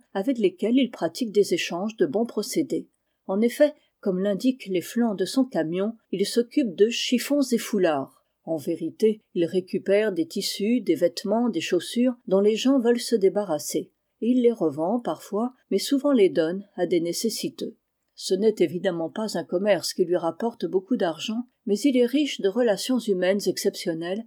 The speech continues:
apportant souvent du réconfort et du bien-être à des personnes qui en manquent cruellement. Lorsqu'il avait décidé de se lancer dans cette occupation,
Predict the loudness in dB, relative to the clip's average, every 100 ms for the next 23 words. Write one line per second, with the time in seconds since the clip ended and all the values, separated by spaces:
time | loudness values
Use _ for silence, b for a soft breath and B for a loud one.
0 | _ -4 -2 -2 -2 -2 0 2 2 2
1 | 0 -2 -4 -8 -4 -2 -2 -4 -6 -4
2 | -4 -4 -2 -2 -2 -8 -4 2 2 2
3 | -2 0 0 2 0 0 0 2 0 -4
4 | -6 -16 0 4 4 4 -2 -4 -8 _
5 | _ _ -2 0 2 2 4 2 2 2
6 | 0 -2 -2 0 -2 -4 -4 -6 -2 -2
7 | -2 -2 -4 -4 -6 -4 -4 -4 0 -2